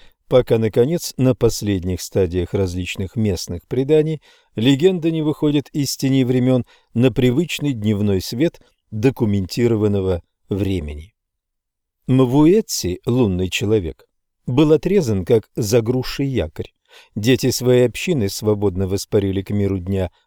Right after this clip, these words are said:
бодрствующего сознания. Нам говорят, что среди них были сыновья, прямые потомки теперь уже погребённого в пучине вод отца.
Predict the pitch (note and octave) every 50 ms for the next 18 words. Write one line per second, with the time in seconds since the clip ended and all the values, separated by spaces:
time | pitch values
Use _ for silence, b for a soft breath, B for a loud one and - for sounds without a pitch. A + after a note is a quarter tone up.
0 | _ - - A2+ A2 A#2 A2 G2 G#2+ G#2 - - - - G#2+ G#2 G2+ G2+ - -
1 | A2 G2+ A2 G#2+ - - C3 C3 C3 B2 G2+ E2+ D2 C#2 C2+ - _ _ _ _
2 | _ _ _ _ _ _ - A#2+ C#3 F3 F3+ E3+ F3+ F#3+ F#3 F#3 F#3 F3+ - -
3 | - - C3+ - - C3 A#2 A#2 G#2+ G#2+ G2 F#2 F2+ G2 - - _ b b b
4 | b b b b A2+ G#2 C3 D#3 F3+ G3 - - G3 F#3 F3 E3+ E3 E3 D#3 D#3+
5 | F3 F3+ - - _ _ _ _ - D#3 C#3+ C#3 B2+ B2+ A#2+ A2+ A2 A#2+ - -
6 | D3 - - E3+ E3 D#3+ - - D#3 C3+ - B2 A2 A#2 G#2 G2+ G#2 F#2+ G2 G2+
7 | - - A#2+ G2+ G2+ G2 F#2+ E2 F2 F2+ E2 E2 F2 F#2 G2 A#2+ B2 - _ -
8 | D3 C#3+ - - - D3+ D#3+ D#3+ E3 E3 - b b b b - A2 A2 A2 B2+
9 | D#3 D#3+ - - - _ _ _ _ _ _ - D3+ F#3+ - - - - - D#2
10 | D2 D2+